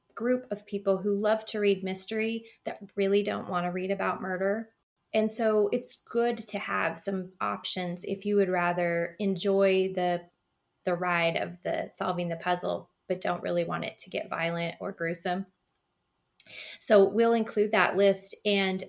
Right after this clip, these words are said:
um, I also would recommend for people who feel that way that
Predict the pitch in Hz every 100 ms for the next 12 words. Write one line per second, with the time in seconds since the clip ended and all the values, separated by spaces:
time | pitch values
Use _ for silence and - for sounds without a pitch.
0 | 196 185 175 175 - 226 - 247 294 -
1 | 403 262 202 190 185 170 170 165 165 190
2 | 185 180 180 - - 294 233 170 - 170
3 | 165 165 190 - - - _ _ _ _
4 | _ _ - 226 208